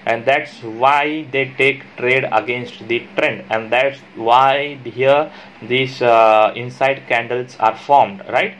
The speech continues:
So here small players, let's say there are some people are selling or some people are even buying the stock or index,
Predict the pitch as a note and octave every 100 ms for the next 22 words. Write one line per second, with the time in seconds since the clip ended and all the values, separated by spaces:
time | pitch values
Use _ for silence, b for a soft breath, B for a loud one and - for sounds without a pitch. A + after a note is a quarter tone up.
0 | B - - B2 A#2+ D#3 E3+ F3 - C#3
1 | D3 C#3+ D3 D3 D3 D3+ D#3 - - B2+
2 | B2+ - D#3+ D3+ C3+ C3 C3 C3+ C3 -
3 | B2+ B2+ A#2+ A2 - D3 D#3 D#3 D#3 B
4 | B A#2 A#2 C#3 C3+ C3 B2+ B2+ B2 A#2+
5 | A#2 G#2 G2 A#2 C#3 D#3 D#3 D#3+ D#3 C3
6 | C#3+ C#3 - D3 D3+ D3+ C#3 C3+ C#3 C#3+
7 | D#3